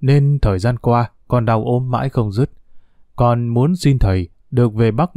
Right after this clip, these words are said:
dưỡng bệnh một thời gian." Sư phụ Thích Nhân Nghĩa khẽ gật đầu chấp thuận. Ngài cho biết sẽ cử một đệ tử khác sang Bửu Linh Tự trông nom. Sư Minh Đăng có thể kết hợp chữa bệnh và thăm thân một lượt. Xa nhà thấm thoát hơn chục năm,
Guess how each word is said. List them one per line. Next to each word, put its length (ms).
dưỡng 220
bệnh 200
một 180
thời 180
gian." 220
Sư 180
phụ 320
Thích 200
Nhân 240
Nghĩa 280
khẽ 180
gật 120
đầu 280
chấp 220
thuận. 160
Ngài 140
cho 140
biết 180
sẽ 100
cử 220
một 140
đệ 160
tử 220
khác 360
sang 300
Bửu 140
Linh 200
Tự 240
trông 220
nom. 160
Sư 180
Minh 160
Đăng 220
có 140
thể 180
kết 200
hợp 160
chữa 120
bệnh 180
và 200
thăm 220
thân 200
một 180
lượt. 220
Xa 260
nhà 380
thấm 200
thoát 220
hơn 180
chục 200
năm, 240